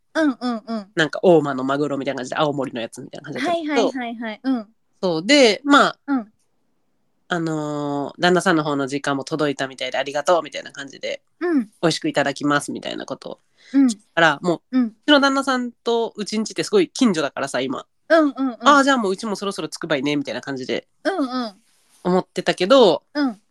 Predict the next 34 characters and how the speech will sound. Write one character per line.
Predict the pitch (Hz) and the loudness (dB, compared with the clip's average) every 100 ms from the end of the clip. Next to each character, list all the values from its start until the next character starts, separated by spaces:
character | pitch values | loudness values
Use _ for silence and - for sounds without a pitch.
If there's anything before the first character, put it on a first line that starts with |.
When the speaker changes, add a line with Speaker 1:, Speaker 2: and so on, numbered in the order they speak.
| - | -2
Speaker 2:
な | |
ん | 202 | 2
か | |
な | 190 | 4
か | 196 | 2
な | 196 | 2
か | 185 | 2
連 | 185 | 2
絡 | 190 | 2
来 | - | 0
な | 170 | -2
く | - | -2
て、 | - 147 - _ _ | -4 -4 -4 _ _
Speaker 1:
う | 302 | -4
ん。 | 247 - _ _ _ - | -4 -6 _ _ _ 0
Speaker 2:
昼 | 254 277 | 4 4
ぐ | 285 | 2
ら | 190 | 0
い | 143 | 0
に、 | 156 151 139 _ - | -2 -4 -6 _ -8
Speaker 1:
う | 320 | -4
ん。 | |
Speaker 2:
な | 214 | -4
ん | - - - 233 | -8 -20 -14 -8
か | - - | -8 -8
お | 175 | 2
母 | 196 | 2
さ | 170 | 2
ん | 143 | -4
か | |
ら | 135 | -6
電 | 156 | -6
話 | |
か | 143 | -6